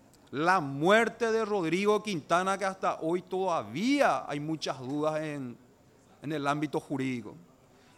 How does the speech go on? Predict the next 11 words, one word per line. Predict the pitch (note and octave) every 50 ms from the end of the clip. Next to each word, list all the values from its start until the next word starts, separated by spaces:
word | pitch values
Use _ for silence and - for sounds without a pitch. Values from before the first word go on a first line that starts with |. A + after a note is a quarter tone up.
| - - -
Y | G3+ A#3
lamentablemente | B3 B3+ B3 A3+ F3+ - - - - G#3+ G#3+ A#3 B3 A#3 A3 F#3 E3+ F3 G3 G3 F3 G3+ E3+
fueron | - - E3 F#3 F#3+ F#3+ F#3+
a | F#3+ F#3+
querer | F3+ D3+ D3+ E3
manifestarse | F3 F3 F3+ G3 F#3 - F3 - - E3 F3 E3 F3+ D#3
frente | - D#3 D#3+ E3+ E3 F3+
al | F3+ F3+
Palacio | F3 E3+ E3 D3+ D3+ - F#3
de | F#3 F3+
Justicia | - A3+ - - - G3 F#3 - A3+ A3+